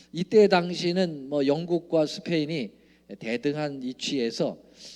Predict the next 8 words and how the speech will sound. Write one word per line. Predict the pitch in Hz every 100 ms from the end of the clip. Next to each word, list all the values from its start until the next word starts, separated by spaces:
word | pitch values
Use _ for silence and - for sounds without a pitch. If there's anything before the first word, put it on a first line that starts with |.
| -
아, | 113 110 101 90 120
이 | 120 113 107
서로 | - 139 127
정략 | 131 135 139 127 -
동맹 | 123 131 131 120
결혼을 | 113 117 127 123
한 | 120 139
겁니다. | 104 95 85 73